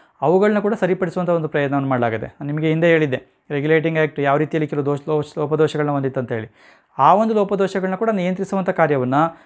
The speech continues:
ಈ ಒಂದು ಕ್ವಿಟ್ ಇಂಡಿಯಾ ಆ್ಯಕ್ಟ್ ಮಾಡುವಂಥ ಕೆಲಸವನ್ನು ಮಾಡುತ್ತೆ. ಅದರಲ್ಲಿ ನಾವು ಬಹಳ ಮುಖ್ಯವಾಗಿ, ಆ, ಆ ಒಂದು ಯಾವ ರೀತಿಯಂಥ ಒಂದು ಕಾರ್ಯಗಳನ್ನ ಮಾಡುತ್ತೆ, ಯಾವ ರೀತಿಯಲ್ಲಿ ಆ ಲೋಪದೋಷಗಳನ್ನ ಹೋಗಲಾಡಿಸುವಂಥ ಒಂದು ಕೆಲಸವನ್ನ ಮಾಡುತ್ತೆ ಅಂತ ನಾವು ಉದಾಹರಣೆಗಳನ್ನ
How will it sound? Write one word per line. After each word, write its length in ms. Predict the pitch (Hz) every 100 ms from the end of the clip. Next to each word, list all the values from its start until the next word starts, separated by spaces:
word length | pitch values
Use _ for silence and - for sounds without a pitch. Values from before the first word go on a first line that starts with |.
| _ -
ಈ 40 | 151
ಒಂದು 140 | 147
ಕ್ವಿಟ್ 260 | 185 185 185
ಇಂಡಿಯಾ 280 | 180 170
ಆ್ಯಕ್ಟ್ 240 | 156 143 214 302 - _ 147
ಮಾಡುವಂಥ 260 | 143 143
ಕೆಲಸವನ್ನು 420 | 143 131 135 135
ಮಾಡುತ್ತೆ. 640 | 131 120 151 165 - _ _ -
ಅದರಲ್ಲಿ 280 | 151 202 247
ನಾವು 160 | 233 175
ಬಹಳ 180 | 160
ಮುಖ್ಯವಾಗಿ, 760 | 196 196 214 208 208 214 214 _ -
ಆ, 300 | 147 135 117 101 _ _ _ 139
ಆ 120 | 131
ಒಂದು 220 | 139 143
ಯಾವ 180 | 151 190
ರೀತಿಯಂಥ 380 | 202 202 196 196
ಒಂದು 340 | 190 180 151
ಕಾರ್ಯಗಳನ್ನ 400 | - 160 165 165
ಮಾಡುತ್ತೆ, 420 | 156 143 143 147
ಯಾವ 140 | 143 156
ರೀತಿಯಲ್ಲಿ 300 | 156 185 180
ಆ 60 |
ಲೋಪದೋಷಗಳನ್ನ 560 | 160 156 165 156 165 160
ಹೋಗಲಾಡಿಸುವಂಥ 520 | 156 156 139 156 147
ಒಂದು 300 | 147 143 139
ಕೆಲಸವನ್ನ 380 | 143 131 139 151 233 - _ -
ಮಾಡುತ್ತೆ 260 | 139 143 139
ಅಂತ 100 | 143
ನಾವು 160 | 135
ಉದಾಹರಣೆಗಳನ್ನ 480 | 135 156 160 151